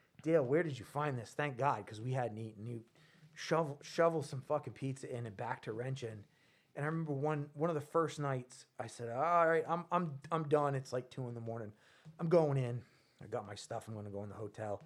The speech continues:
Dale's like, "Yeah, I'm gonna crash. I'm, I'm good. I'm gonna ta-, I'm gonna go to bed too." I said, "You, you not staying at this hotel?"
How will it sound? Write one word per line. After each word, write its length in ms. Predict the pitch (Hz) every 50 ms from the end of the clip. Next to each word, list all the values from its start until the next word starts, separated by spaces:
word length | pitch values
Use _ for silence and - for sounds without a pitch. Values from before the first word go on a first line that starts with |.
| - - - - - _ -
Dale's 200 | - 175 170 170
like, 160 | 170 160 165
"Yeah, 140 | 233 226 214
I'm 60 | 214 208
gonna 100 | 180 143
crash. 400 | - - 147 131 127 123 - -
I'm, 180 | 175 175 143 127 - -
I'm 160 | 160 160 147
good. 180 | 135 123 120 117 - _ -
I'm 160 | 139 135 131
gonna 200 | 120 123 117 110
ta-, 160 | - - 123 120 -
I'm 80 | 131
gonna 100 | 127 117 107
go 60 | 110
to 60 | 104
bed 240 | 92 107 104 101 -
too." 260 | - 104 98 98 101 - - 160 - - _ - - - - -
I 40 | 160
said, 240 | 151 - - 160 135
"You, 100 | 127 - - _ _ _ - - _ - - _
you 120 | - 139 139
not 180 | 170 170 147
staying 160 | - 175 180 180
at 60 | 180 175
this 140 | 160 160
hotel?" 500 | - 175 175 175 - 202 - 240 240 -